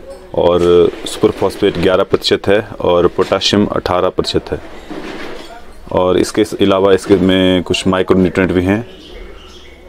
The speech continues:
मैग्नीशियम इसमें by weight वन परसेंट है और सल्फर भी इसमें सेवन पॉइंट फ़ाइव परसेंट है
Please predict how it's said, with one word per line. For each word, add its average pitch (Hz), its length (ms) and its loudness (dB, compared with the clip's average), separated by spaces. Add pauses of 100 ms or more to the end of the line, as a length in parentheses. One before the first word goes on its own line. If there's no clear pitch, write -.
(300)
मैग्नीशियम 107 640 4
इसमें 98 580 2 (440)
by 90 120 2
weight 92 460 2 (640)
वन 98 120 2
परसेंट - 460 -2
है 117 200 -10 (800)
और 85 640 4 (760)
सल्फर 113 480 0
भी 104 280 4
इसमें 95 520 2 (180)
सेवन 95 420 2
पॉइंट 95 340 0
फ़ाइव 95 160 0
परसेंट - 460 0
है 113 160 -2